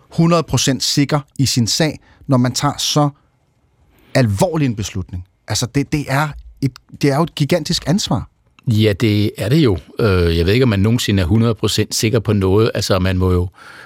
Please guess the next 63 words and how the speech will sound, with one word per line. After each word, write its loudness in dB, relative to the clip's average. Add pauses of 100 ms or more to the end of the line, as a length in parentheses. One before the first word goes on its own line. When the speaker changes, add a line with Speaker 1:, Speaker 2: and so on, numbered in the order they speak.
(180)
Speaker 2:
man 2
må 4
jo 2
vurdere 0
sagen -2
og 0
så -4
sige, 0
"Det 0
må 2
være -2
det -2
rigtige 0
at -6
gøre." 0 (120)
Øh, 0 (500)
øh, 0
og 0
vi 2
var 2
jo 2
hundrede 2
procent -2
sikre 0
på, 0
at, -4
øh, -2
Gaddafi -2
var 0
en -4
skurk, 0 (200)
Speaker 1:
Mm. 0 (200)
Speaker 2:
og 0
at 0
noget 2
burde 0
gøres -2
for -2
at -4
stoppe -2
ham. 0 (480)
Og 2
når 2
der 0
var 0
en -2
koalition 0
af 0
lande, 0
der 2
var 0
villige 2
til -4
at -6
gøre 0
det 0
i 0
fællesskab, -4 (320)
så -2
ville 2
det 0
være 0
en -4